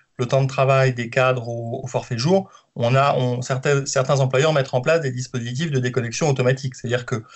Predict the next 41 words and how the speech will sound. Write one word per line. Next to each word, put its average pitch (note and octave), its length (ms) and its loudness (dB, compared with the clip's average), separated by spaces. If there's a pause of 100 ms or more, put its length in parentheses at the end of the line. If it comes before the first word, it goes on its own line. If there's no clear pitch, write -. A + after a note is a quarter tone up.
(220)
avant C#3+ 320 4
une C3+ 120 0
certaine C3 380 0
heure C3 200 2
et A2+ 60 -2
après A2+ 280 -2
une A#2 80 -4
certaine A2 340 -6
heure, E3+ 320 2 (380)
euh, B2 560 -2
on C#3+ 140 6
ne C#3 80 6
peut C3+ 180 2
plus D3 260 0
envoyer A#2+ 580 0
de, G#2 420 -6
de A2 100 -2
mails C3 500 4 (340)
ou C#3 180 4
on C3 80 6
ne A#2+ 40 2
peut A#2 160 -2
plus D#3 260 0
se - 140 -2
connecter, C3 760 -2 (320)
euh, A2+ 400 0
à B2+ 100 0
certaines, C3+ 680 2
à A2+ 220 0
certaines C3 380 0
interfaces B2 640 -2
de C#3 160 0
l'entreprise. B2 540 -4 (320)
C'est, C3 420 0
euh, A2 220 -4
une A2+ 140 -6
façon C#3 360 0
un C3 120 4
peu, C#3 340 0 (380)
euh, A2+ 140 0
rustre, C3+ 600 0